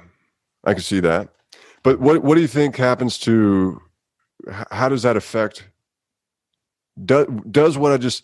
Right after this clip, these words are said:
what I just told you is true. So would that affect how you played Intel or Coke or Apple, uh, or G E is another one?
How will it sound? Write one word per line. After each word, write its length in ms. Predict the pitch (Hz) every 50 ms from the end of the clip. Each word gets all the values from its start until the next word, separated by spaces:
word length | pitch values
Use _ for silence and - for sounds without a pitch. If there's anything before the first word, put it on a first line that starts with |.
| _ _ -
what 120 | 165 190
I 20 | 196
just 160 | 196 180 -
told 180 | 185 185 160
you 100 | 143 139 117
is 80 | -
true. 360 | - - - 104 78 - 73 - _ _ _ _ _ _ _ _ _ _
So 180 | - - 120 113
would 380 | 107 - 117 120 151 165 143
that 140 | 160 151 139
affect 360 | 123 - - 131 123 113 -
how 160 | - 113 113
you 180 | - 226 226 196
played 680 | - - - 113 113 113 104 101 98 92 92 87 92 95 - - -
Intel 640 | 98 104 107 98 - 101 95 95 92 92 90 90 78 -
or 100 | 87 92
Coke 580 | - - 101 98 95 92 92 - - - - _ -
or 540 | - 87 90 90 87 82 82 82 - _ _ -
Apple, 680 | 95 98 95 90 - - 92 92 90 90 87 85 - _ _ _ _ _ _ _ _ _ _ -
uh, 320 | - 85 85 85 82 - -
or 80 | - 92
G 680 | 90 87 90 104 107 104 85 98 98 95 95 95 98
E 40 | 95
is 140 | 92 85 85
another 240 | 90 90 90 92 92
one? 400 | 92 92 90 90 90 90 87